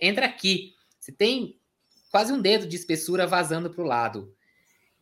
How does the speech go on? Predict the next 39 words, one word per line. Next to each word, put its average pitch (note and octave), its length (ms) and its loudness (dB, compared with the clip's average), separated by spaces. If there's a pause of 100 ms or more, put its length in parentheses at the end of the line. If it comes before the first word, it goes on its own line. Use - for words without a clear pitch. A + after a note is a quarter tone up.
(440)
Essa C4+ 380 0
aume-, A3 260 -2
esse C4 240 2
aumento G#3+ 340 0
de E3+ 80 -4
espuma F3 440 -4
aqui, A#2 200 -4
ó, D3 120 4
quando D3+ 140 -4
você F3 100 -2
olha E3+ 140 0
de C#3+ 100 -4
frente, E3+ 340 -2
olha, E3 300 2
olha A3 200 4
isso, G#3+ 300 -4
olha D3 80 -2
o F#3 60 -2
tanto G3+ 260 -2
de D#3 200 -4
espuma D3 360 -4
vazada C3+ 380 2
pros A#2+ 180 -14
lados, A#2+ 340 0
tá - 80 -6
vendo? D#3+ 200 -2
Ó, - 20 -2
tipo G#3 240 -6
um G3+ 80 0
Invincible, D#3+ 580 -2
tá C3 80 -6
vendo D3+ 140 -4
que - 80 -10
joga D3 260 2
a C3+ 40 2
espuma C3 280 -8
pra A2+ 140 -4
fora C#3 280 -2
do, G#2+ 300 -10